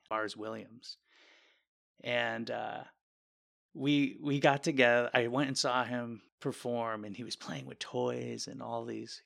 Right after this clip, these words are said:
gadgets, and he was just making the instrument speak in a different way. You know, the sax, the flute. He had a, it was like a pool noodle.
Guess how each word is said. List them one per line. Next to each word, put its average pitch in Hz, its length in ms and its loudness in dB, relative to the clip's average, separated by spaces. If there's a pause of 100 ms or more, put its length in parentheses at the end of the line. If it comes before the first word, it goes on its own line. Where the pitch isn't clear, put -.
gadgets, 113 720 0
and - 260 -6 (480)
he - 80 -6
was 147 100 -2
just - 280 2 (120)
making 147 880 0 (220)
the 127 140 -4
instrument 123 1000 -4 (600)
speak - 580 -2
in 113 80 -8
a 107 80 -8
different 113 400 -8
way. 110 360 -12 (300)
You 113 120 -10
know, 107 120 -8
the 107 120 -8
sax, 113 600 0
the 104 120 -10
flute. 113 600 -4 (480)
He - 100 -10
had 110 220 -6
a, - 300 -10 (500)
it - 40 -18
was 123 100 -10
like - 140 -8
a - 60 -10
pool 131 600 0
noodle. - 640 -8